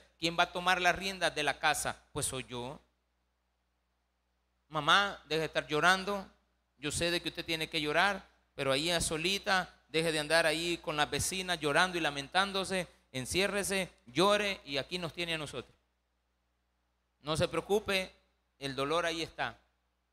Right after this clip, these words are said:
"Ay, pero es que mira, le va, ya tiene un año". Sí, está bien, recuérdelo usted, ahí la vamos a respetar.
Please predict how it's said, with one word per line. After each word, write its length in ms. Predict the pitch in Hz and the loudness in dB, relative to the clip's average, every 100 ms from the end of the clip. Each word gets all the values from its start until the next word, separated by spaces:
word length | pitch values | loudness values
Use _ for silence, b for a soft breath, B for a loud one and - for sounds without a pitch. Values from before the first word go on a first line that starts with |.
| _ _ _ _ _ _ _ _ _ _ _ _ | _ _ _ _ _ _ _ _ _ _ _ _
"Ay, 280 | 160 196 208 | -2 0 0
pero 220 | 202 185 | 0 -2
es 60 | 190 | 0
que 120 | 208 | -2
mira, 280 | 202 196 202 | -4 -2 0
le 120 | 202 | 0
va, 240 | 196 196 180 - | -2 -4 -6 -8
ya 100 | 196 | -8
tiene 260 | 208 208 | -6 -6
un 140 | 202 196 | -6 0
año". 420 | 202 208 190 151 | 2 2 -4 -10
Sí, 140 | - 143 | -10 -10
está 180 | - 151 | -6 -4
bien, 380 | 160 170 139 - | -2 -4 -6 -12
recuérdelo 500 | 131 139 147 156 151 | -10 -6 -4 -4 -6
usted, 320 | 147 175 156 - _ _ - | -8 -8 -8 -12 _ _ -6
ahí 260 | 120 147 | -2 0
la 100 | 139 | 0
vamos 320 | 123 135 139 | 0 -2 -4
a 20 | 151 | -4
respetar. 640 | 151 143 151 160 151 | -4 -6 -8 -6 -6